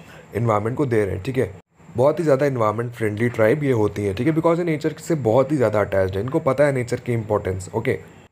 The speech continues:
जैसा कि मैंने पहले बताया कि इनका जितना भी कल्चरल एलिमेंट्स हैं वो सब फिजिकल एनवायरनमेंट से कंट्रोल होते हैं, ठीक है। पिग्मीज में बर्थ रेट काफ़ी हाई होते हैं, काफ़ी, मतलब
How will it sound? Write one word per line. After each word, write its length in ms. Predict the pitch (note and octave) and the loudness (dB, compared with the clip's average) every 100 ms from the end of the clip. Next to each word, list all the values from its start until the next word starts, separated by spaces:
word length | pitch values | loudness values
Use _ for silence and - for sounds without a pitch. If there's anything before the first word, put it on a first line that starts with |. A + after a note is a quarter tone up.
| _ - | _ -10
जैसा 200 | A2 A#2 | -4 0
कि 100 | D3+ | 2
मैंने 160 | D#3+ E3 | 4 2
पहले 280 | D#3+ D3+ D#3+ | 2 2 2
बताया 300 | D3+ D3 D3+ | 4 4 4
कि 140 | D#3 | 0
इनका 180 | C#3+ C#3+ | -4 -4
जितना 260 | C3 C3 C#3 | -2 2 2
भी 80 | |
कल्चरल 400 | C#3+ C#3 C3 C#3 | 4 2 2 2
एलिमेंट्स 460 | C3+ B2+ C3 C3 B2 | 2 2 0 -2 -2
हैं 100 | C#3 | -2
वो 140 | C3 | -2
सब 180 | B2 C3 | -2 -4
फिजिकल 260 | B2+ A#2 B2 | -4 -4 -2
एनवायरनमेंट 420 | A#2+ A2+ A2+ A#2 | 0 0 0 -2
से 100 | C#3 | -2
कंट्रोल 380 | C3+ A2 A2+ G2+ | -2 -2 0 0
होते 240 | F#2+ F2 | -2 -6
हैं, 60 | - - - - - | -14 -16 -20 -12 -2
ठीक 120 | A#2+ | 0
है। 160 | G#2+ - - _ _ - - | 0 -2 -20 _ _ -14 -2
पिग्मीज 400 | C3 B2+ D3 D3+ | 0 2 4 4
में 200 | D#3 C#3 | 4 4
बर्थ 220 | B2+ A#2+ | 4 2
रेट 200 | C3 D3 | 0 0
काफ़ी 320 | - A2 C#3 | 0 0 0
हाई 180 | C3 B2+ | 0 2
होते 240 | B2+ B2 B2+ | 0 -2 -2
हैं, 100 | - | 0
काफ़ी, 380 | G#2 - B2+ | 0 0 -4
मतलब 300 | A2+ A2 C#3 | -4 -2 -4